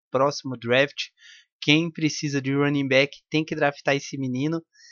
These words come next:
E um projeto vitorioso da Alabama, né, cara? Você não pode colocar, principalmente nas semifinais do college,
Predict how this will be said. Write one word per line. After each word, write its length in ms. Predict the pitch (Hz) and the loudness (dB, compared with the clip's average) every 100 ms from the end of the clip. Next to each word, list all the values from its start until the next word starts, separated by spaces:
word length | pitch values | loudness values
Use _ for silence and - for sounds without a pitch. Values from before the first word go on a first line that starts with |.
| - - - | -20 -20 -8
E 60 | 175 | -2
um 60 | |
projeto 520 | 190 196 160 165 170 147 | 2 4 4 4 2 -6
vitorioso 600 | 170 185 180 160 147 139 | -4 -2 0 0 0 2
da 100 | 147 | 4
Alabama, 480 | 147 135 117 110 120 | 4 2 0 -2 -4
né, 100 | 127 | -6
cara? 300 | - 107 113 | -6 -10 -10
Você 260 | 123 120 - | -12 -8 -4
não 120 | 151 | -4
pode 340 | 156 151 143 143 | -2 -2 -2 -2
colocar, 440 | - 143 131 135 | -2 -2 0 -2
principalmente 720 | - 135 - - 131 131 139 160 | -2 -8 -8 -2 -2 -2 -6 -6
nas 180 | 143 | -6
semifinais 600 | - 151 151 - 139 135 | -4 -4 -6 -2 -2 -2
do 100 | 127 | -4
college, 540 | 131 127 131 139 131 | -2 0 2 0 -6